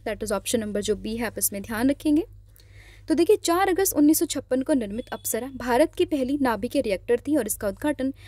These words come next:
बीस जनवरी उन्नीस सौ सत्तावन को प्रधानमंत्री जवाहरलाल नेहरू ने किया था। यह मुंबई में भामा परमाणु अनुसंधान केंद्र के ट्रॉम्बे परिसर में बनाया गया था, तो ये भी आप इसमें ध्यान रखेंगे।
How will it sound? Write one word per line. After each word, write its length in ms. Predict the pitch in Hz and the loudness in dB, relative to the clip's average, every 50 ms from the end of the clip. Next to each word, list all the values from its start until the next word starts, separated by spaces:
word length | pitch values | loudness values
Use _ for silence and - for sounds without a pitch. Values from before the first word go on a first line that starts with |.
| - - - - - | -20 -20 -16 -6 2
बीस 280 | 226 285 311 392 381 - | 6 8 8 8 6 4
जनवरी 320 | 339 269 247 262 254 277 | 2 4 4 4 4 2
उन्नीस 280 | - 254 247 233 240 - | 0 -4 -4 -2 -2 -4
सौ 60 | 269 | -4
सत्तावन 440 | - - - - 196 196 196 226 233 | -6 -8 -8 -8 -8 -6 -6 -6 -6
को 140 | - - 190 | -6 -6 -4
प्रधानमंत्री 680 | - 254 - - 269 339 370 294 226 202 - - - - - - - - - - | -2 -2 0 2 2 4 4 4 2 0 -4 -12 -14 -14 -14 -18 -20 -20 -2 4
जवाहरलाल 520 | 247 262 247 277 302 349 330 330 349 349 311 | 4 6 6 6 4 2 4 4 6 6 4
नेहरू 280 | 262 220 226 226 233 | 4 2 0 -2 -2
ने 180 | 240 226 240 269 - - | -2 -4 -6 -8 -10 -8
किया 220 | - 247 180 - | -6 -4 -4 -4
था। 220 | - - - - - - - - - - - | -6 -10 -14 -14 -16 -20 -20 -20 -20 0 4
यह 120 | 233 262 254 | 6 6 6
मुंबई 320 | 247 254 262 269 294 349 | 6 4 2 2 2 2
में 200 | 349 370 381 320 | 2 2 0 0
भामा 300 | 262 269 269 254 254 285 | 0 0 -2 -2 -2 -4
परमाणु 420 | 302 - 254 233 226 208 202 233 240 | -4 -4 -4 -4 -4 -4 -6 -6 -8
अनुसंधान 560 | - 220 214 - - 233 226 247 285 320 339 | -8 -8 -6 -6 -6 -4 -2 2 4 4 4
केंद्र 280 | - 269 226 196 190 | 2 0 -2 -4 -8
के 240 | 196 - 208 220 240 - - | -10 -10 -10 -10 -10 -6 -2
ट्रॉम्बे 300 | 254 254 262 277 285 359 | 0 2 2 4 2 2
परिसर 360 | 359 - 220 214 202 - 202 | 2 0 -2 -4 -4 -6 -6
में 160 | 202 226 240 196 | -6 -6 -6 -6
बनाया 340 | 185 180 170 170 196 254 285 - | -6 -8 -8 -8 -10 -10 -10 -8
गया 160 | 226 202 170 | -6 -6 -8
था, 160 | - - - | -8 -12 -14
तो 120 | - - 214 | -12 -8 -2
ये 160 | 214 233 - | 0 0 2
भी 120 | 233 285 | 2 2
आप 140 | 269 202 - - | 0 0 -2 -6
इसमें 220 | - - - 277 - - - - | -8 -6 -6 -6 -6 -8 -6 -4
ध्यान 240 | 247 247 185 175 - | -4 -4 -4 -4 -8
रखेंगे। 380 | - - - - - - - | -10 -14 -16 -14 -14 -14 -16